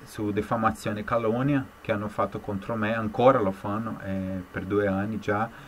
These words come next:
Eh, il,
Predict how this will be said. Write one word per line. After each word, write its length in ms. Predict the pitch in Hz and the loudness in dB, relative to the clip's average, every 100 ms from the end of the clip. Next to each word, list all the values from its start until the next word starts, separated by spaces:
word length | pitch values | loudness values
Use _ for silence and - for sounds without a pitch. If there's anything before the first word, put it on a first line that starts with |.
| - - - - | -18 -18 -18 -8
Eh, 1200 | 101 104 101 104 101 101 101 101 98 98 101 101 - | -4 -2 0 2 2 0 0 0 0 0 0 -4 -6
il, 760 | 107 104 107 104 104 101 101 | -6 -2 0 0 0 -2 -2